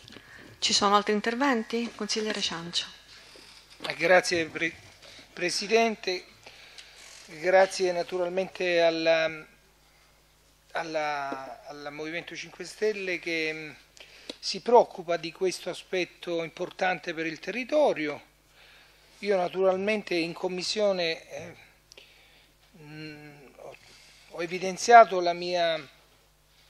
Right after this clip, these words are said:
Speaker 2: contentezza, diciamo, per l'aspetto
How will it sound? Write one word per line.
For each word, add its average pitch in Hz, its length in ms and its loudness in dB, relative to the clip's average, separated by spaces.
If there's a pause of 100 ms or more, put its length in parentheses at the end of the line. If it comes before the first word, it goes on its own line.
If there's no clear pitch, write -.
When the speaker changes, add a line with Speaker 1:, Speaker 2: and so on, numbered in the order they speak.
(1200)
Speaker 2:
contentezza, 226 640 -4
diciamo, 185 360 -2
per 160 220 -4
l'aspetto 165 1300 -2